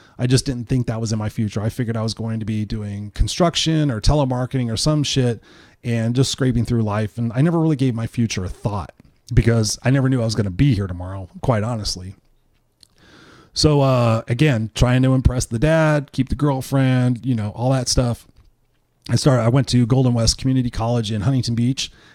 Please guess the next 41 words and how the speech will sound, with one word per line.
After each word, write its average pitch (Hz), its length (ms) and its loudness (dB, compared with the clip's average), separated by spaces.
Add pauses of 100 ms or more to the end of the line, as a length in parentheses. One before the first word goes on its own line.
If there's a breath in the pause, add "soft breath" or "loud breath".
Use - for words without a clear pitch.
(100)
and 110 480 0
I 104 100 -4
walked 113 280 -4
through 135 120 2
the 120 40 0
front 123 240 -4
door 120 180 2
one 117 200 0
day, 123 240 2
not 113 240 -4
knowing 120 220 -2
what 117 180 -4
the 120 80 -4
hell 127 240 0
to 110 180 -8
do 139 360 4
or - 120 -8
say 131 600 0 (500 loud breath)
or 127 140 4
anything. 117 260 2
I 107 80 0
just 127 260 0
took - 320 2
a 143 60 -2
chance. 123 720 0
I 120 120 0
believed 123 340 2
in 123 60 2
myself, 117 560 0
and 117 120 -4
I 113 140 -2
believed 127 420 2
in 113 220 2
what 113 160 -2
he 170 160 4
was 147 160 4
saying 131 320 2
that 104 140 -4
I 113 80 -2
could 110 160 -6
achieve. 117 520 2